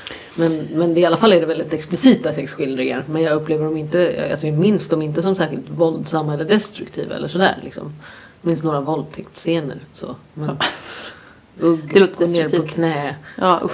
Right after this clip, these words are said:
Speaker 2: just det,
Speaker 1: Betyder det
Speaker 2: exakt.
Speaker 1: att kvinnorna
Speaker 2: Ja.
Speaker 1: skulle göra, var det inte så? Ja.
Speaker 2: Nej, men jag tänker att, att liksom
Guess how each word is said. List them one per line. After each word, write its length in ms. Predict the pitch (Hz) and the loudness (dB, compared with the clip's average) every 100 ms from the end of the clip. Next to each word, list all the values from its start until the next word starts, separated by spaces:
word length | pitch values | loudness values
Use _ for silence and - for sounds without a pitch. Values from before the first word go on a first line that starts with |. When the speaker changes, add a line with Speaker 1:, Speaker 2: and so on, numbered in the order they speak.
| - | -6
Speaker 2:
just 100 | 170 | -4
det, 80 | |
Speaker 1:
Betyder 240 | 165 165 151 | -2 -2 -2
det 60 | 160 | -2
Speaker 2:
exakt. 260 | 147 147 147 | 0 -2 -2
Speaker 1:
att 40 | |
kvinnorna 320 | 165 170 165 | 0 0 0
Speaker 2:
Ja. 80 | 156 | -2
Speaker 1:
skulle 240 | 151 156 151 | -4 -6 -6
göra, 160 | 151 | -6
var 140 | 151 160 | -4 -4
det 60 | |
inte 120 | 151 | -6
så? 80 | - - | -10 -2
Ja. 180 | 165 175 | 2 2
Speaker 2:
Nej, 120 | 175 147 - - - - - | 2 -4 -14 -16 -14 -12 0
men 120 | 202 | 4
jag 80 | 233 | 6
tänker 240 | 285 294 | 8 6
att, 80 | 302 - | 4 4
att 340 | 220 - - | 2 2 2
liksom 540 | 202 202 202 185 180 | 2 6 4 4 0